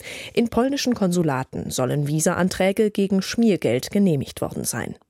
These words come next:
Die polnische Rzeczpospolita sieht darin einen Megaskandal. Polnische Visa zu verkaufen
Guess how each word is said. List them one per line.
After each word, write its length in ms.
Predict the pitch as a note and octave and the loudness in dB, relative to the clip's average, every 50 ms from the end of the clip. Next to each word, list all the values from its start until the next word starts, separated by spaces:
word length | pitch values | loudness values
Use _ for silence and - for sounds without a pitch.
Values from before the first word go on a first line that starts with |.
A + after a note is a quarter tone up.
| _ _ _ - - - - - - - - - | _ _ _ -16 -14 -12 -12 -12 -12 -14 -8 -6
Die 60 | - E3 | -6 -2
polnische 580 | - D#3+ D#3+ D#3 D3+ D#3 - - E3+ D#3 D3 - | 2 2 4 4 4 2 2 4 4 4 4 2
Rzeczpospolita 1120 | D3 - D#3+ C#3+ - - - C3 - - - D3+ C#3+ C#3 D3 D3 - E3 D#3+ F#3 G#3+ G#3+ | 2 0 0 0 0 -2 -4 -4 -4 -2 -2 0 0 0 0 0 2 2 2 2 2 0
sieht 220 | F#3+ F#3 G#3 G3 - | 0 0 0 2 2
darin 320 | G3+ G3 F3+ E3+ D#3+ D3 - | 2 2 2 2 2 0 0
einen 420 | - D#3 D#3 E3+ F3+ G#3 A#3+ C#4+ - - | 0 2 4 4 4 4 2 0 -2 2
Megaskandal. 880 | G3 F#3+ E3+ C#3 - C3+ B2+ - - C#3+ A2+ C3 C3+ - - - - - _ _ _ _ _ _ _ _ _ - - - - - - - - - - - _ _ _ _ _ _ | 4 4 4 4 2 0 -2 -2 -4 -4 -4 -4 -4 -4 -6 -8 -10 -12 _ _ _ _ _ _ _ _ _ -20 -18 -14 -14 -12 -12 -14 -16 -18 -20 -20 _ _ _ _ _ _
Polnische 540 | - A3+ B3+ D4 D#4 D#4 D4 - C4+ A#3+ G3 | 2 4 4 4 2 2 0 2 0 2 2
Visa 300 | G3 F3+ D#3 D3+ A#2+ - | 2 2 2 2 0 0
zu 100 | - - | -4 -8
verkaufen 640 | - - A#2 - - C3+ F2+ - - - C#2 - | -6 -8 -8 -6 -2 -2 -2 -2 -4 -8 -8 -10